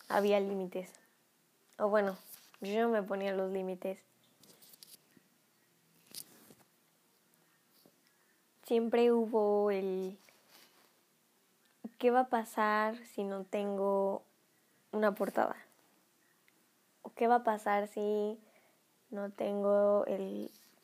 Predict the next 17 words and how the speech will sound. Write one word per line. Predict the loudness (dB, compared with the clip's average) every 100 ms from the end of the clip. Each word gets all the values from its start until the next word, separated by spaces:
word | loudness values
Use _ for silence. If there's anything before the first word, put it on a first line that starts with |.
| _
soundtrack | -10 -6 -4 -4 -2 -4 -6 -6
del | -4
inicio? | -4 -8 -10 -14 -16 _ _ _ _ -4
¿Qué | 0
va |
a | 0
pasar | 0 -2 0 0 0
si | -2
no | -4 -4
tengo | -4 -4 -2 -2
el | -2
mejor | -6 -8 -4 -4
micrófono? | -4 -6 -6 -6 -8 -12 -14 _ _ _ _ _ _ _ _ _ _ _ _ _ _ _ _ _ _ _ _ _ _ _ -20 -10
¿Qué | -2
va | 0
a | 0
pasar | 0 -2 -2 0 0 -2